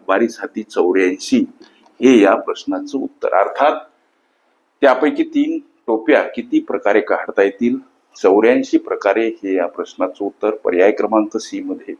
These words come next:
दर्शवलेलं आहे. ओके, संभाव्यता ही माझी प्लेलिस्ट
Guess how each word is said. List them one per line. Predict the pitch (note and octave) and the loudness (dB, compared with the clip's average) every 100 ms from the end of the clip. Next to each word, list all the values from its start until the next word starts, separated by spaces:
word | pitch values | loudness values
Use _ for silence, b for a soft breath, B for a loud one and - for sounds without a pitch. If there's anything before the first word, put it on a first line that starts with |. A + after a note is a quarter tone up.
| _ | _
दर्शवलेलं | F2+ - - - D#2+ - | -6 -4 -6 -6 -8 -12
आहे. | - - _ _ _ _ _ _ _ _ _ | -20 -20 _ _ _ _ _ _ _ _ _
ओके, | - - - - _ _ _ _ _ _ _ _ _ _ _ _ _ _ _ _ _ _ _ _ _ _ _ _ _ _ _ _ b b b b b b _ _ _ | -4 -4 -4 -10 _ _ _ _ _ _ _ _ _ _ _ _ _ _ _ _ _ _ _ _ _ _ _ _ _ _ _ _ b b b b b b _ _ _
संभाव्यता | - A#2+ A#2 A#2 C#3 B2 A#2 - A#2+ A#2+ | -2 2 2 2 0 4 2 4 4 4
ही | A#2+ A2 G#2+ | 2 -6 -4
माझी | F2+ F2 - | -4 -4 -10
प्लेलिस्ट | F2+ F2+ F2+ G2 G2+ - | -16 -10 -8 -8 -12 -16